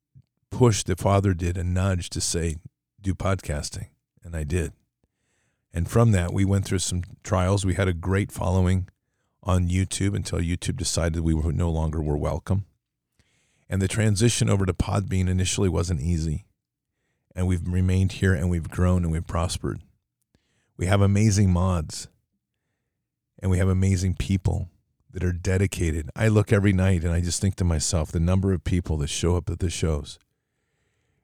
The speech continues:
day after day. And that's a gift. That's God working amongst all of us to bring us together.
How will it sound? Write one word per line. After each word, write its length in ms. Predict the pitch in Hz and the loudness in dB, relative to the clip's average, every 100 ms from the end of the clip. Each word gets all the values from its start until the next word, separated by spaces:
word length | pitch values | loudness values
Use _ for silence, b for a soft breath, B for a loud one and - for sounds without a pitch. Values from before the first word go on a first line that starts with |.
| _ | _
day 180 | - 90 | -2 0
after 280 | 90 87 92 | 2 0 -2
day. 300 | 85 87 101 _ _ _ _ _ _ _ _ _ _ _ | -2 -4 -8 _ _ _ _ _ _ _ _ _ _ _
And 120 | - 104 | -2 0
that's 160 | 110 | 0
a 40 | 95 | -2
gift. 600 | - 92 95 87 - - _ _ _ _ _ _ _ _ _ | 0 -2 -2 -8 -14 -20 _ _ _ _ _ _ _ _ _
That's 180 | - - | -8 -6
God 280 | - 95 98 | -2 0 2
working 360 | 98 - 98 | 2 2 0
amongst 380 | 87 90 90 - | 2 2 0 -2
all 200 | 87 92 | -2 -2
of 100 | 90 | -2
us 180 | 87 - | -4 -4
to 100 | - | -4
bring 240 | 82 92 | 0 0
us 100 | 85 | -2
together. 500 | - 82 87 82 78 | -4 -2 0 0 -4